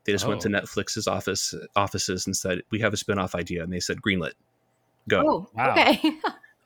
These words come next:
Speaker 1: The only person who knows the premise is the actor who plays Mike Wheeler. He guessed it.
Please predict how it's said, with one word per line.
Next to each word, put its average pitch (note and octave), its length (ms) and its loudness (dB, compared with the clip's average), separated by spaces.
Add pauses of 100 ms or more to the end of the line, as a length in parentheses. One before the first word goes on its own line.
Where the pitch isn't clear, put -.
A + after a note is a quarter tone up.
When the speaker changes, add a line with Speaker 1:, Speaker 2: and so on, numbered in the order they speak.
(120)
Speaker 1:
The A2+ 120 4
only B2 240 6
person C#3 420 4
who A2+ 140 2
knows A2 240 2
the G#2 100 -2
premise G2 640 0
is G2+ 240 -2
the - 140 -4
actor G2 380 2
who - 120 -6
plays F2+ 400 -8
Mike F#2 300 -4
Wheeler. E2+ 460 -2
He F#2 180 -6
guessed G2 340 0
it. C#2+ 160 -6